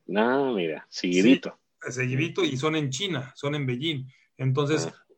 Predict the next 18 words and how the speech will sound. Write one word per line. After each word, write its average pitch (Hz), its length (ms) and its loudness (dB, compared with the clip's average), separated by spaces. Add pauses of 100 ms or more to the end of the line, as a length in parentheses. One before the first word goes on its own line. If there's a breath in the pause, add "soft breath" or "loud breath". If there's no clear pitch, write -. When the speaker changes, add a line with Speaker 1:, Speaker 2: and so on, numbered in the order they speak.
(260)
Speaker 2:
va 135 60 4
a - 40 4
haber 160 160 2
un, 160 340 -4 (100)
un 143 200 -4
tema 151 240 0
ahí, 156 140 0
te 143 100 -4
digo, 139 260 0
que 123 220 -8
creo 143 240 -2
que 143 100 0
el, 135 180 -2
ese 143 280 -2
simbolismo 135 640 0
es 135 80 -2
muy 143 180 0
importante. 123 460 -6